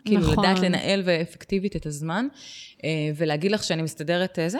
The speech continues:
Speaker 1: לא, לא מסתדרת כל הזמן, כאילו,
Speaker 2: ברור.
Speaker 1: זה לא תמיד מתאזן, וזה ממש לא תמיד מאוזן, ויש תקופות שאני...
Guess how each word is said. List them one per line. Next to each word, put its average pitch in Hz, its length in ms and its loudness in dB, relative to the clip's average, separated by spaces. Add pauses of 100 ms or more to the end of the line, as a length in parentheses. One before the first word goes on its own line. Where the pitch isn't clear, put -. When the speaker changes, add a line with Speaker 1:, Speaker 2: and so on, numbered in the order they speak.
Speaker 1:
לא, 359 160 -2
לא 359 80 -2
מסתדרת 180 340 0
כל 151 160 -2
הזמן, 170 380 2
כאילו, 165 300 0
Speaker 2:
ברור. 208 120 4
Speaker 1:
זה 170 100 4
לא 214 100 6
תמיד 349 380 4
מתאזן, 196 600 2
וזה 180 180 -2
ממש 180 380 0
לא 226 60 2
תמיד 208 260 0
מאוזן, 180 600 2
ויש 180 160 0
תקופות 185 420 -8
שאני... 180 360 -2